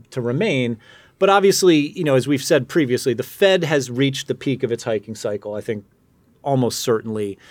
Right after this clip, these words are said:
And so on a forward-looking basis, what you're gonna get with cash is an attractive current yield, but that's gonna be diminished over time as the Fed eventually starts to cut rates. And the, the downside of holding cash, of course, is that as rates fall, whether it's because the Fed cuts at the front end or the market prices in lower rates in the future,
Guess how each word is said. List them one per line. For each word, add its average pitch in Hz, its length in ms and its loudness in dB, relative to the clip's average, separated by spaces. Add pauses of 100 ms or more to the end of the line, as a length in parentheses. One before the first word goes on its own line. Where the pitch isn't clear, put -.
(340)
And 156 180 0
so 151 400 4 (320)
on 151 100 2
a 143 40 2
forward-looking 151 580 4
basis, 127 420 2
what 143 200 0
you're 147 80 -2
gonna 143 180 0
get 165 240 0
with 143 180 0
cash 127 440 -2
is 117 120 -2
an 123 80 -2
attractive 139 520 -2
current 120 260 -4
yield, 123 300 2
but 117 100 -2
that's 139 160 0
gonna 131 160 -2
be 117 140 -4
diminished 120 440 -2
over 110 200 0
time 113 320 -6
as 104 80 -6
the 110 100 -6
Fed 113 220 -4
eventually 110 420 -6
starts 110 320 -8
to 107 80 -14
cut 104 220 -12
rates. 107 380 -10 (500)
And 175 320 0
the, 147 160 4
the 143 140 2
downside 151 440 2
of 123 80 0
holding 123 220 0
cash, 143 260 0
of 123 80 -4
course, 120 300 0
is 107 80 -6
that 113 180 -4 (180)
as 147 260 0
rates 120 280 2
fall, 131 520 0
whether 120 280 2
it's 113 140 -2
because 120 320 -2
the 110 80 -6
Fed 117 300 -4
cuts 123 200 -4
at 110 80 -6
the 113 80 -10
front 170 300 -2
end 127 140 -2
or 120 60 2
the 113 80 -2
market 120 380 -2
prices 123 440 -4
in 117 120 -4
lower 117 260 0
rates 113 300 -2
in 113 80 -4
the 113 60 -4
future, 143 500 0